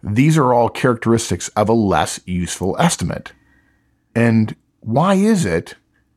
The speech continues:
that even though executives tell us, "We know it's just an estimate," we ended up getting hammered when we miss the estimate?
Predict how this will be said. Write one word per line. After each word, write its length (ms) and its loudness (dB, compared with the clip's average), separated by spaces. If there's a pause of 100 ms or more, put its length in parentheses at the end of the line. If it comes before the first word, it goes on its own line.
(280)
that 120 2
even 200 4
though 140 4
executives 500 0
tell 280 0
us, 260 -4
"We 200 2
know 280 2
it's 160 0
just 260 -2
an 80 2
estimate," 560 -2 (320)
we 240 2
ended 160 2
up 160 0
getting 240 2
hammered 720 0 (240)
when 220 0
we 80 4
miss 240 2
the 160 0
estimate? 500 -4